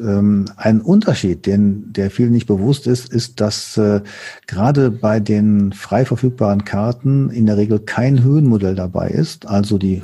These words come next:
Höheninformationen, die fehlen. Und wenn man jetzt auf so einer Karte plant, dann sind eben auch keine Höheninformationen da, wenn man so etwas als G P X-Datei exportiert. Eine Ausnahme ist die Open Feeds Map,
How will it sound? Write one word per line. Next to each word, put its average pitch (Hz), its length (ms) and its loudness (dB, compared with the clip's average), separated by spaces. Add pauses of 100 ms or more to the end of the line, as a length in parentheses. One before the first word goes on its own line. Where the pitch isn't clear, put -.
Höheninformationen, 113 960 0
die 95 160 -4
fehlen. 131 680 -2 (480)
Und 92 160 -4
wenn 117 120 4
man 131 120 4
jetzt 123 140 0
auf 110 100 -4
so 113 80 0
einer 98 200 -2
Karte 110 440 -2
plant, 110 840 0 (640)
dann 117 680 2
sind 120 520 -2
eben 110 140 0
auch - 220 -4
keine 98 340 0
Höheninformationen 107 1200 0
da, 98 280 0
wenn 101 80 2
man 101 120 2
so 101 140 -2
etwas 101 240 -4
als 101 160 -6
G 196 140 -2
P - 180 -4
X-Datei 92 680 -6 (380)
exportiert. - 1000 -2 (100)
Eine 101 300 -2
Ausnahme 147 640 2
ist 120 200 -4
die - 140 -6
Open 107 260 0
Feeds - 420 -4
Map, 135 280 -2